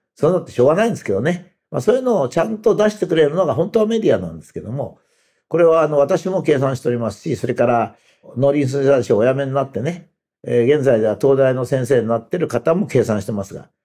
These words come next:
だいたい十パーセントぐらいなんです。食料自給率、本当のですね。これはどうしてそういう差が出るかって言いますとね、豚肉一キロに対して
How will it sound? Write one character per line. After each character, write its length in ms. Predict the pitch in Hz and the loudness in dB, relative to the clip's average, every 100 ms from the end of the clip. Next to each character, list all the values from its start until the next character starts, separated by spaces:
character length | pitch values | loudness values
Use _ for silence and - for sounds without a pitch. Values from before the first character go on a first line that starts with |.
| _ - | _ -4
だ 180 | 170 214 | 0 0
い 80 | 208 | 0
た 200 | 233 233 | 0 2
い 100 | 143 | 2
十 140 | 156 | -2
パ 180 | 151 170 | 0 0
ー 60 | |
セ 100 | 147 | 0
ン 80 | 160 | -4
ト 80 | 147 | -4
ぐ 60 | 139 | -2
ら 120 | 98 | -2
い 60 | |
な 80 | 98 | -4
ん 80 | - | -18
で 80 | _ | _
す。 60 | _ | _
食 220 | 110 104 120 | -4 0 2
料 100 | 110 | 2
自 200 | 101 101 | 0 -6
給 120 | 98 | -8
率、 160 | 87 | -8
本 220 | - 131 135 | -4 -4 -2
当 100 | 135 | -2
の 100 | 104 | -4
で 60 | |
す 100 | - | -10
ね。 100 | 139 | -4
こ 100 | 170 | 0
れ 60 | 202 | 2
は 180 | 190 - _ _ | 0 -4 _ _
ど 100 | 220 | 2
う 60 | 240 | 2
し 40 | |
て 100 | 180 | 2
そ 160 | 135 147 | 2 2
う 40 | |
い 20 | 139 | 2
う 60 | |
差 120 | 135 | 2
が 100 | 131 | 2
出 140 | 123 135 | 2 2
る 80 | 120 | 0
か 120 | 95 | -6
っ 20 | |
て 80 | - | -8
言 80 | 98 | -8
い 40 | |
ま 100 | 95 | -8
す 60 | - | -10
と 100 | 117 | -8
ね、 260 | 180 - _ _ _ | -10 -14 _ _ _
豚 240 | 156 202 220 | -2 0 2
肉 280 | 214 202 | 0 2
一 300 | 180 160 - | 0 -2 -10
キ 140 | - 233 | -6 -2
ロ 120 | 160 | 0
に 160 | 117 110 | -2 -2
対 300 | 120 101 92 | -2 -2 -6
し 180 | - | -6
て 380 | 170 131 - - | 0 0 0 -12